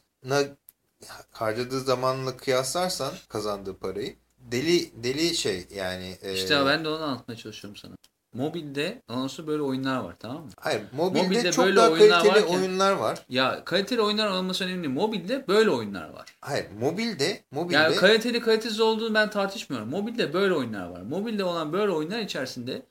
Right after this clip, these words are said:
Speaker 2: Nintendo'nun komplike oyunları yer alamaz.
Speaker 1: Abi zaten
Speaker 2: Çünkü
Speaker 1: Nintendo'nun
Speaker 2: Nintendo'nun
Speaker 1: komplike
Speaker 2: oyunları
Speaker 1: oyunlarında
Speaker 2: komplike ol-, kalıyor bunların yanında.
Speaker 1: Hayır abi.
Speaker 2: E tabi komplike kalıyor. Yani sen
Speaker 1: Ne
Speaker 2: Donkey
Speaker 1: komplike
Speaker 2: Kong
Speaker 1: oyunu-, ne,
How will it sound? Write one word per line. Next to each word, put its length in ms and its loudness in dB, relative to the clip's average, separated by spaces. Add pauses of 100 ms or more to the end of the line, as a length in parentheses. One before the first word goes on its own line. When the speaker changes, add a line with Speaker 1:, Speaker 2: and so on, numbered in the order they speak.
Speaker 2:
Nintendo'nun 600 -2
komplike 460 -6
oyunları 320 -2
yer 240 2
alamaz. 580 0
Speaker 1:
Abi 280 0
zaten 340 6
Speaker 2:
Çünkü 180 2
Speaker 1:
Nintendo'nun 420 6
Speaker 2:
Nintendo'nun 180 4
Speaker 1:
komplike 480 2
Speaker 2:
oyunları 40 10
Speaker 1:
oyunlarında 460 4
Speaker 2:
komplike 180 4
ol-, 220 6
kalıyor 400 -2
bunların 240 -6
yanında. 300 -10 (100)
Speaker 1:
Hayır 300 2
abi. 420 0
Speaker 2:
E 80 -2
tabi 220 4
komplike 360 2
kalıyor. 260 6
Yani 200 6
sen 200 2
Speaker 1:
Ne 80 10
Speaker 2:
Donkey 100 8
Speaker 1:
komplike 280 6
Speaker 2:
Kong 160 2
Speaker 1:
oyunu-, 640 6
ne, 200 -4